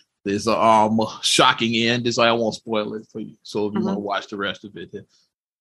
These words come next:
Speaker 2: But Dave, uh, I feel like Dave did do the damn thing. I feel like he did. I said from what I did
Speaker 1: Now
Speaker 2: see,
Speaker 1: with a
Speaker 2: I feel like
Speaker 1: bang,
Speaker 2: he
Speaker 1: like I
Speaker 2: did.
Speaker 1: said, yeah.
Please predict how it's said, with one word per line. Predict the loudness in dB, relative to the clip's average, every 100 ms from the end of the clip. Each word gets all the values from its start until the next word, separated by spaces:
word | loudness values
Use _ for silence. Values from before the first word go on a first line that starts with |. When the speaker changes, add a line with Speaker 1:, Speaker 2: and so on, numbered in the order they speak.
| _
Speaker 2:
But | -4 0
Dave, | 2 2 2
uh, | 2 4 4 2
I | 0 0
feel | 0 0
like | 0 2
Dave | 2 2 0
did | 2 2 2
do | -2
the | -6 -8
damn | -8 -8 -8
thing. | -8 -6
I | -8 -4
feel | -4 -2
like | -2 -4
he | -8
did. | -2 -2
I |
said | -2 -2
from | 0
what | 4
I | 4
did | 4 2
Speaker 1:
Now | 4 4
Speaker 2:
see, |
Speaker 1:
with | 2
a |
Speaker 2:
I | 2
feel | 2
like |
Speaker 1:
bang, | 4 2 0
Speaker 2:
he |
Speaker 1:
like | -6
I | -8
Speaker 2:
did. | -10 -6
Speaker 1:
said, | -6 -4
yeah. | -6